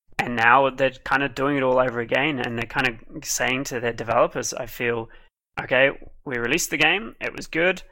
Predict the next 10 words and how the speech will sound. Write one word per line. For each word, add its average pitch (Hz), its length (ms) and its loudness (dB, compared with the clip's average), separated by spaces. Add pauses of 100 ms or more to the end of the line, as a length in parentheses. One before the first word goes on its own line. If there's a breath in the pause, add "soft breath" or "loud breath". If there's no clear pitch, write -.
(400 soft breath)
um, 117 460 0
we 123 140 -4
made 120 180 -4
a 120 40 -8
few - 160 -12
tweaks - 360 -6
partway 123 400 -2
through 151 380 0
just - 340 -8
to, 113 320 -2